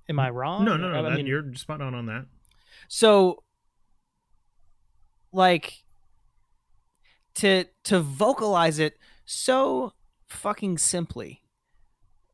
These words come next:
Speaker 1: like, in the way that they did in this episode, to, to, to have him vocalize it in a way that I would expect, like,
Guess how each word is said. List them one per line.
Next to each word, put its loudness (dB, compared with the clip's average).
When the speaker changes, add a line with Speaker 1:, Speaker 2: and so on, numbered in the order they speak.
Speaker 1:
like, 4
in 0
the 2
way 0
that -6
they 0
did -2
in -8
this -8
episode, -8
to, 0
to, 0
to -2
have 4
him 0
vocalize 0
it -4
in -4
a -2
way -2
that 2
I 4
would 2
expect, -2
like, -4